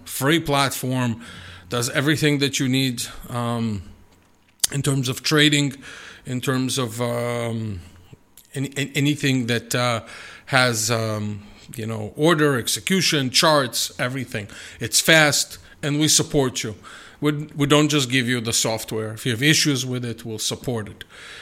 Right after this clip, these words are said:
We don't control everything in, in the platform, like data feeds that we work with external ones, but, you know, if you still have a problem on your computer or something is not working, I'll be, we,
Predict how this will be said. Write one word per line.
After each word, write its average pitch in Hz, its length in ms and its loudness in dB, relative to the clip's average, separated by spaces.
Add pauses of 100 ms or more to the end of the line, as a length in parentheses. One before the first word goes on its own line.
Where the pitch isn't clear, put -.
(180)
We 123 120 0
don't 147 200 2
control 135 420 4
everything 147 640 2 (320)
in, 127 280 -4
in 120 200 -6
the 131 80 -6
platform, 156 800 -4
like 110 360 -8
data 120 260 0
feeds 151 420 0
that 110 220 -6 (400)
we 127 100 -2
work 131 280 -2
with 120 140 -4
external 123 540 0
ones, 156 320 0
but, 120 400 -4 (380)
you 135 80 -6
know, 131 240 -2
if 107 160 -10
you 131 300 -4 (100)
still 131 360 -4
have 135 180 -2
a 127 40 -4
problem 135 460 -2
on 117 80 -4
your 113 140 -6
computer 151 680 -4 (260)
or - 60 -10
something 127 480 -2
is 113 160 -4
not 113 320 -8 (160)
working, 131 460 -2
I'll 113 80 -6
be, 117 400 -6
we, 120 320 -2